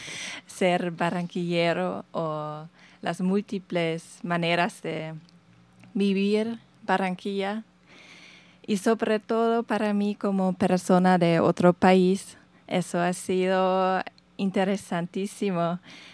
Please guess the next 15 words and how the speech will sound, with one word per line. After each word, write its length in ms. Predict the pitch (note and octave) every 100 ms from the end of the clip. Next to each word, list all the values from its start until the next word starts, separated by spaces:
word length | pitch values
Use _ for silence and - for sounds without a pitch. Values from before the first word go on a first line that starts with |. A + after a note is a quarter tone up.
| - -
comparar 680 | G3 F#3 F3+ F3+ E3+ F#3+ G#3+
lo 320 | G3+ F3 E3+
que 340 | E3 D#3+ D#3 -
había 400 | E3+ E3 E3+ F3+
vi-, 160 | F3+ F3+ _ -
vivido 580 | F3 E3+ E3+ F3 F#3+ E3+
y 80 |
conocido 640 | - F3 E3+ E3+ F3+ F3+ F#3
aquí 480 | F3 - G3 A3+ B3 _
antes 440 | F3 F3+ F#3 G#3 -
de 100 | G#3
Incontemporánea 1200 | A3 - A3 G#3+ A3 G#3+ A3 A3 G#3 A3 A3 C#4+ - - - _ _ C#4
con 640 | F#3+ F3 F3 E3+ E3 F3 _ - - -
los 180 | F#3 F#3
encuentros 1040 | E3+ D#3+ E3 E3+ E3+ - F3+ G3 - -